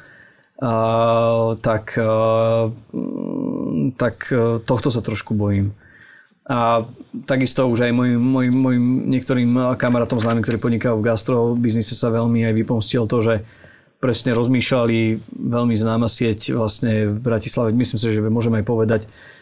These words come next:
že presne, že Soho, a, tak, a, rokovali presne s jedným franchise-, franchisantom, ktorý mal, a, vlastne s nimi robiť franchízu vlastne v, a, Košiciach, myslím, alebo v Prešove.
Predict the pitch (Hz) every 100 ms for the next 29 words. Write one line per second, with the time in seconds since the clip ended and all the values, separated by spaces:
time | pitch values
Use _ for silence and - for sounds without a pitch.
0 | _ - 123 117 113 110 - 113 120 123
1 | - - - _ _ - 123 113 117 113
2 | 117 113 117 107 - 131 120 120 117 117
3 | 120 123 139 123 113 127 110 113 110 107
4 | 120 113 127 117 127 120 117 123 117 110
5 | 123 117 104 117 113 110 110 110 113 110
6 | 113 117 117 117 117 120 127 - - -
7 | - - - 135 117 117 - 123 117 113
8 | 107 - 120 107 113 113 110 117 107 -
9 | 107 - - 131 131 131 120 135 120 135
10 | 131 - - _ 165 - 135 123 120 117
11 | 120 113 139 143